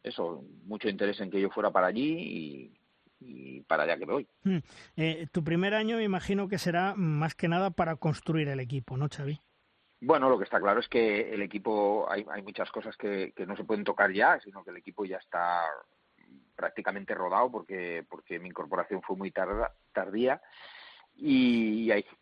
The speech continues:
Speaker 1: cosas que no, que no podemos cambiar, ¿no? Y que hay que tener ahora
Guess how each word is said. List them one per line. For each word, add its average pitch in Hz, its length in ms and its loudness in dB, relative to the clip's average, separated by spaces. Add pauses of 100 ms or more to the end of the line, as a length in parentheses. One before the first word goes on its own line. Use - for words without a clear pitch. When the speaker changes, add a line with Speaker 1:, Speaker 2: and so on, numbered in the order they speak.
(580)
Speaker 1:
cosas 131 340 2
que 131 140 0
no, 120 480 2
que - 80 0
no 131 100 -2
podemos 113 260 0
cambiar, 98 380 -2
¿no? 120 240 -2
Y 85 320 -6
que 92 100 -4
hay 82 80 -2
que 98 100 -6
tener 98 440 -2
ahora 90 640 2